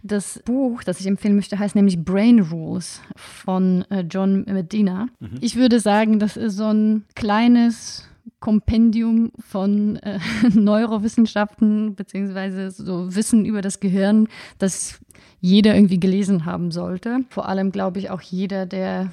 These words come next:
Speaker 1: irgendwie ein Executive ist, um einfach bestimmte, ich finde, das, das liefert einfach sehr gute Erklärung für bestimmte Verhaltensmuster,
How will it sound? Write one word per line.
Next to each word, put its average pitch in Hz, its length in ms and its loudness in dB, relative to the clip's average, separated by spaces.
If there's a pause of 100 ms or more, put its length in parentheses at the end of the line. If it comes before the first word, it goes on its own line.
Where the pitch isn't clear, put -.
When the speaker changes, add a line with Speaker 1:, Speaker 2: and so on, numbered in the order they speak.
(160)
Speaker 1:
irgendwie 190 380 2
ein 196 160 8
Executive 185 680 0
ist, - 380 -8 (200)
um 202 220 0
einfach 190 640 -4 (120)
bestimmte, 196 1040 -2 (140)
ich - 180 -6
finde, 277 200 6
das, 240 220 0
das 226 200 -2
liefert 226 260 2
einfach 196 240 0
sehr 196 180 0
gute 190 440 -2 (360)
Erklärung 190 960 2
für - 200 -6
bestimmte 190 420 2
Verhaltensmuster, 196 1300 0